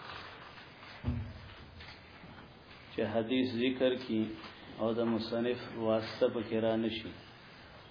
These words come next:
بره شیخ ته ورسوي د مصنف. نو په دې کې مقصد سي تاییدي. دا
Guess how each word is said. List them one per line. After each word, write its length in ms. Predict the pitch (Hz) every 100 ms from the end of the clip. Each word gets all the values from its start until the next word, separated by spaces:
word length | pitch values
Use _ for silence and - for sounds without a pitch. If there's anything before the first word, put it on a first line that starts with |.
| - - - - - - - - 107
بره 260 | 117 123 120
شیخ 320 | - 135 127 -
ته 140 | 131 123
ورسوي 420 | 123 110 - 123
د 60 | 117 113
مصنف. 380 | 107 120 117 110 - - - - - - - - - - - - - -
نو 60 | 110 107
په 80 | 123
دې 80 | 131 123
کې 80 | 127
مقصد 440 | 120 113 - 135 135
سي 160 | - 135 135 - -
تاییدي. 520 | 120 117 117 110 98 85 - - - - - - - - - - - - -
دا 80 | 120